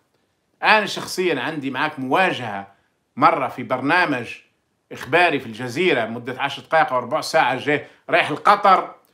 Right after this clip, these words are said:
بأموال الشعب باعتبارك وزير، ونهارها جايبيني أنا بتليفون أو مانيش عارف وين، و، آه، تقول باللي الشباب لاباس بيه،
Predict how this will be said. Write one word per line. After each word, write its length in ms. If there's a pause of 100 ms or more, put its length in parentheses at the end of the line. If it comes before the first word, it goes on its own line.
(120)
بأموال 340
الشعب 440 (340)
باعتبارك 520
وزير، 640 (1080)
ونهارها 420
جايبيني 560
أنا 100
بتليفون 540
أو 240
مانيش 240
عارف 240
وين، 300 (380)
و، 160 (800)
آه، 300
تقول 360
باللي 180
الشباب 760
لاباس 380
بيه، 500